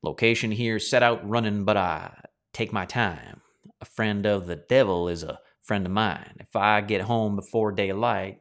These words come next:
just might get some sleep tonight." And I understand that lyric very well as one who has lived in a lawless life.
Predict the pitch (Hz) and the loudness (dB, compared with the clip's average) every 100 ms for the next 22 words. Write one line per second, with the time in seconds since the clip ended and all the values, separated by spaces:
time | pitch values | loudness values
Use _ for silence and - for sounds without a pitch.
0 | _ 107 87 95 87 90 92 - - 69 | _ -10 -8 -6 -8 -6 -6 -6 -10 -8
1 | - - 98 - - 98 87 82 123 139 | -8 -6 -6 -8 -6 -4 -4 -4 -4 -4
2 | 139 120 143 151 147 151 151 156 156 135 | -4 -6 -4 -2 0 0 0 0 0 0
3 | 151 151 143 170 160 156 156 123 110 110 | 0 2 2 4 4 2 0 -2 -2 -6
4 | 107 113 104 98 101 98 98 98 92 92 | -4 -2 -2 -4 -6 -6 -6 -12 -14 -10
5 | 90 85 85 80 135 156 131 - | -2 -2 -2 -6 4 4 4 0